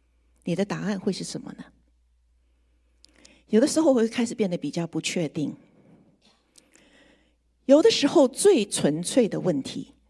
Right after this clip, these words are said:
可以反映出来我们的不纯粹。比如说，我虽然会祷告，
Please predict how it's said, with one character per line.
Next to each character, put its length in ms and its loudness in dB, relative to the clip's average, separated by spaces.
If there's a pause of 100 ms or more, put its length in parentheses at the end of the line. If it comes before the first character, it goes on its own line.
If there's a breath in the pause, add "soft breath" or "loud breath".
(200)
可 180 -8
以 140 -2
反 380 -8
映 120 -6
出 180 -4
来 180 -6
我 200 -6
们 180 -10
的 260 -10 (180)
不 100 -6
纯 280 -8
粹。 320 -12 (1120 soft breath)
比 80 4
如 100 6
说， 440 -2
我 140 2
虽 200 0
然 100 4
会 160 -2
祷 220 -8
告， 320 -6